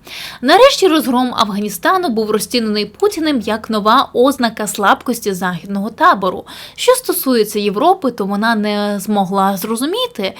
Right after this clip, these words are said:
як її залежність від російського газу зробила її вразливою. Тож Путін подумав, що час пішов на його користь, і він міг переступити поріг шляхом подальшого вторгнення в Україну.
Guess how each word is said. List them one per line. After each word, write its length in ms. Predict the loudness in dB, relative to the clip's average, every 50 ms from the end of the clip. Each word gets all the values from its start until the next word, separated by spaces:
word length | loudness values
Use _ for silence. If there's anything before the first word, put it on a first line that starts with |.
| -14 -18 -18 -18 -4 2
як 240 | 4 4 6 6 6
її 120 | 6 6
залежність 580 | 6 6 4 4 4 2 2 0 0 -2 -4 -4
від 100 | -4 -2
російського 540 | -2 -2 0 0 0 -2 -2 -2 -4 -2 -2
газу 420 | 0 0 2 4 4 4 4 2
зробила 520 | 0 0 0 -2 -2 0 0 0 2 2 0
її 200 | 0 -2 -4 -4
вразливою. 680 | -4 -6 -6 -8 -8 -8 -8 -8 -8 -8 -10 -10 -12 -14 -18 -20 -20 -20 -14 _
Тож 220 | -6 -4 -4 -4
Путін 460 | -6 -8 -6 -6 -4 -4 -4 -6 -4 -4
подумав, 600 | -4 -4 -2 0 -2 -2 0 -2 -2 -2 -4 -4
що 180 | -6 -6 -6
час 360 | -6 -4 -2 0 0 -2 -2
пішов 320 | -4 -6 -6 -4 -2 -2 -2 -2
на 120 | -2 -2
його 180 | -2 -2 -4 -6
користь, 600 | -6 -4 -2 0 0 0 0 -2 -6 -10 -10 -8
і 100 | -8 -6
він 180 | -4 -4 -4 -4
міг 160 | -6 -6 -6
переступити 600 | -6 -8 -6 -6 -6 -8 -6 -4 -4 -6 -6 -8
поріг 480 | -10 -10 -8 -4 -2 -2 -2 -4 -6 -14 -20 -20 -20 -20 _
шляхом 520 | -8 -2 -2 0 0 0 0 -2 -2 -2
подальшого 560 | -2 -2 -2 -2 0 -2 -2 -2 -4 -4 -6 -6
вторгнення 260 | -4 -4 -6 -4 -4 -4 -6 -6 -6 -6
в 60 | -6
Україну. 480 | -8 -8 -8 -6 -6 -4 -4 -4 -6